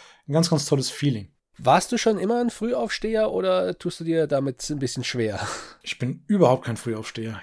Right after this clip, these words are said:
Speaker 1: gar nicht. Ich glaub, die Fotografie und das Fotografieren und diese Stimmungen am frühen Morgen, das ist der einzige Grund, warum ich überhaupt morgens aufstehen würde. Ähm, mir ist es bedeutend schwerer gefallen. Ich hoffe, jetzt <laughs> hören keine Ex-Kollegen mit, aber mir ist es bedeutend
Speaker 2: <laughs>
Speaker 1: schwerer gefallen,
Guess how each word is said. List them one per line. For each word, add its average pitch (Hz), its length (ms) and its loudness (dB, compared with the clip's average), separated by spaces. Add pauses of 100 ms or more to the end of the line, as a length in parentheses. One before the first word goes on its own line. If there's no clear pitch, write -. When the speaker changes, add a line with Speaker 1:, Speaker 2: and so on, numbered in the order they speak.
Speaker 1:
gar 143 180 4
nicht. 120 200 -2
Ich - 100 -6
glaub, 143 280 2 (360)
die 135 80 -8
Fotografie 151 720 0
und 156 160 2
das 143 200 0
Fotografieren 156 760 0
und 160 80 4
diese 139 220 2
Stimmungen 208 640 4
am 156 160 -2
frühen 165 360 6
Morgen, 151 340 4
das 131 120 0
ist 135 100 -6
der 151 100 2
einzige 151 340 2
Grund, 147 380 4
warum 131 220 4
ich 120 80 -2
überhaupt 117 320 2
morgens 113 340 0
aufstehen 110 460 -8
würde. 117 240 -2 (500)
Ähm, 139 340 2
mir 135 140 -4
ist 151 120 6
es - 260 6 (840)
bedeutend 175 760 4
schwerer 147 580 2
gefallen. 123 540 -4
Ich - 120 -10
hoffe, 120 180 -8
jetzt - 220 -6
<laughs> - 120 -6
hören 160 100 2
keine 127 300 -2
Ex-Kollegen 143 640 4
mit, 147 160 6
aber 131 200 0 (360)
mir 143 80 2
ist 147 80 2
es 143 60 0
bedeutend 175 420 8
Speaker 2:
<laughs> - 20 4
Speaker 1:
schwerer 180 360 8
gefallen, 160 520 6